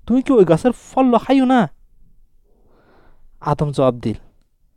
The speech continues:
"যে মাইয়া ফৌরে অনে সঙ্গী হিসাবে আরে দিয়ন, তে আরে দিয়ে বলি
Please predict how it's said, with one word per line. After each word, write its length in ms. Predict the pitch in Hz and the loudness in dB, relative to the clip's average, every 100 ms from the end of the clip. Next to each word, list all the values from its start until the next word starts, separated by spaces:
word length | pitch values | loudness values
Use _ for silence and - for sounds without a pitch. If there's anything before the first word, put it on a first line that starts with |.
| _ _ _ _ | _ _ _ _
"যে 160 | 143 170 | 0 2
মাইয়া 280 | 170 156 156 | 2 2 0
ফৌরে 480 | 170 214 247 127 113 _ _ _ _ _ _ _ _ _ _ | 0 2 2 0 -4 _ _ _ _ _ _ _ _ _ _
অনে 340 | 160 160 151 156 - _ _ | -2 0 -2 -6 -16 _ _
সঙ্গী 340 | - - 254 240 | -10 -4 -2 0
হিসাবে 280 | 208 208 202 | 0 0 0
আরে 240 | 151 190 | 0 0
দিয়ন, 360 | 151 143 175 117 - _ _ _ _ _ - _ | 0 -2 -2 -4 -14 _ _ _ _ _ -20 _
তে 140 | 190 | 0
আরে 220 | 202 185 208 | 2 2 0
দিয়ে 260 | 143 175 | 0 -2
বলি 280 | 202 208 233 | 0 -2 -4